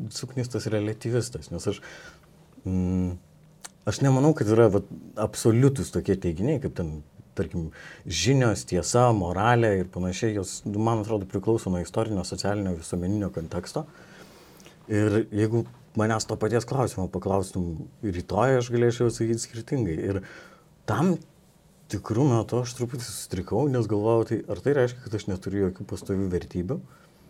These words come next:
Ir pagalvojau, nu, gerai, sakykim, tarkim, kokios tavo politinės pažiūros yra, Arūnai? Liberalas, konservatorius, centras, kairė, dešinė, vidurys,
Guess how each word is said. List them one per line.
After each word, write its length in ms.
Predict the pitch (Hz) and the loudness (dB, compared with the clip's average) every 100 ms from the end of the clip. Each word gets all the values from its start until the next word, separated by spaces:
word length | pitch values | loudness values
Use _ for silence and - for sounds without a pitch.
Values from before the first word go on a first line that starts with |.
| _ - _ - - | _ -20 _ -20 -8
Ir 380 | 95 113 113 110 107 - - _ - | 0 4 4 4 -2 -8 -20 _ -4
pagalvojau, 840 | 110 101 110 113 131 127 123 120 120 - - | -2 0 -2 0 4 6 6 6 2 -8 -8
nu, 200 | 131 127 | -2 2
gerai, 240 | 117 135 - - - | 6 4 4 -4 -18
sakykim, 480 | - - 123 123 92 | -2 2 2 2 0
tarkim, 300 | - 95 95 | -2 -2 0
kokios 360 | 127 131 110 - | 2 2 2 2
tavo 320 | 107 101 95 92 | 4 6 4 2
politinės 540 | - 98 98 92 80 | 0 2 0 -6 -8
pažiūros 540 | - 85 87 98 78 - | -6 -6 -6 -12 -14 -16
yra, 140 | 80 - _ | -18 -20 _
Arūnai? 360 | - 80 78 76 - - - _ - - _ _ - - - _ _ - | -12 -10 -10 -12 -16 -20 -20 _ -20 -20 _ _ -20 -20 -20 _ _ -10
Liberalas, 880 | 85 78 90 113 113 107 98 - - 135 - | -6 0 2 2 2 2 -2 -8 -12 -14 -10
konservatorius, 1080 | 92 80 - 85 104 107 104 92 - - - _ _ - - | -8 -8 -6 -2 -2 -2 -4 -4 -6 -14 -20 _ _ -20 -20
centras, 640 | - - 101 101 98 85 - | -8 -4 -4 -6 -8 -10 -10
kairė, 400 | 92 90 95 104 | -6 -4 -4 -4
dešinė, 460 | 92 87 95 90 101 104 - - - - - - | -4 -6 -8 -8 -10 -12 -20 -20 -20 -20 -20 -12
vidurys, 880 | 95 92 95 98 117 - - - | -6 -4 -2 -4 -6 -10 -14 -16